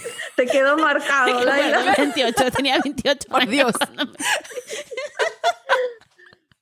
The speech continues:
Speaker 1: No, somos
Speaker 3: No.
Speaker 1: jóvenes, somos muy
Speaker 3: Es que
Speaker 1: jóvenes.
Speaker 3: claro, es co-, es, es que igual es loca la, la, la percepción del tiempo de las
Speaker 2: Sí.
Speaker 3: personas. Pero yo veo como que mis hijas también me dicen como cuarenta pa' ellas es como casi,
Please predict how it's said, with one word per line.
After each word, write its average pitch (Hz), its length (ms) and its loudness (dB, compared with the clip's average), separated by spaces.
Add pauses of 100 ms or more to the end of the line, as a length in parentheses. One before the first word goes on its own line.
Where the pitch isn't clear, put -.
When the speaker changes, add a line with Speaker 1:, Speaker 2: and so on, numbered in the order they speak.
(360)
Speaker 1:
No, 240 160 4 (100)
somos 285 260 2
Speaker 3:
No. 392 220 -4
Speaker 1:
jóvenes, 226 520 0
somos 247 240 0
muy 233 120 4
Speaker 3:
Es 226 80 2
que - 40 -6
Speaker 1:
jóvenes. - 440 0
Speaker 3:
claro, 226 380 2
es 262 220 2
co-, 277 160 2
es, 269 320 2
es - 200 -2
que 254 220 0
igual 226 340 2
es 269 100 2
loca 262 380 2
la, 262 280 2
la, 208 600 0
la 202 180 2
percepción 208 560 2
del 233 200 0
tiempo 214 600 0
de 202 140 0
las 196 120 -2
Speaker 2:
Sí. - 40 -20
Speaker 3:
personas. 208 640 -4
Pero 180 120 -2
yo 196 240 -2
veo 208 240 0
como 214 220 2
que 196 160 -2
mis 190 280 4
hijas 226 200 0
también 190 280 2
me 208 80 2
dicen 226 340 0
como 202 240 0
cuarenta 208 500 4
pa' 190 160 4
ellas 190 320 4
es - 60 -4
como 170 320 0
casi, 185 480 0